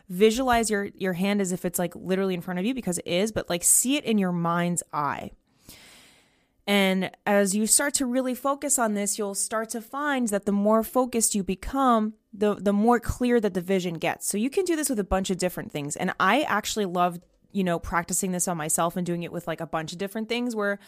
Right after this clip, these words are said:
I'll be sitting in this room and I'll try to take, like, a mental snapshot of it and then try to recreate that in my mind's eye as clearly as I possibly can.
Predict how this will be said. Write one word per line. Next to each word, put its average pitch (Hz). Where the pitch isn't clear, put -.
I'll 285
be 330
sitting 302
in 294
this 277
room 240
and 196
I'll 196
try 269
to 269
take, 269
like, 240
a 220
mental 202
snapshot 196
of 220
it 240
and 196
then 185
try 214
to 196
recreate 196
that 220
in 196
my 180
mind's 175
eye 165
as 165
clearly 240
as 190
I 180
possibly 170
can. 165